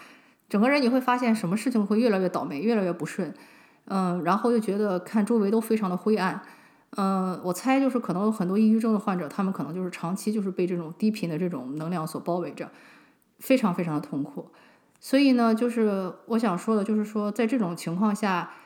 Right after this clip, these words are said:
其实很关键就是你自己。嗯，因为呢，其实我们必须承认，就是作为人类，有时候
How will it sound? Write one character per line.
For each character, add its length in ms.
其 220
实 540
很 360
关 240
键 240
就 140
是 140
你 120
自 140
己。 320
嗯， 560
因 160
为 140
呢， 160
其 160
实 80
我 80
们 80
必 120
须 140
承 260
认， 300
就 100
是 120
作 160
为 120
人 200
类， 220
有 120
时 140
候 320